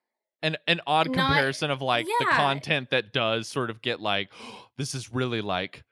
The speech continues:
Speaker 1: making headlines in the Disney offices," versus, like, this,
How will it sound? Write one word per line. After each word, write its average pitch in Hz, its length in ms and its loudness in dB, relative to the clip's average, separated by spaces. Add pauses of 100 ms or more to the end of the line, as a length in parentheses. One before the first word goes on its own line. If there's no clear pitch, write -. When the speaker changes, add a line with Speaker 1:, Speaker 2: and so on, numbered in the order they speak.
(400)
Speaker 1:
making 120 320 -2
headlines 107 600 0
in 113 120 -4
the 98 60 -6
Disney 110 360 -4
offices," 107 680 -2
versus, 104 760 -6 (120)
like, 92 500 -4 (600)
this, - 420 -6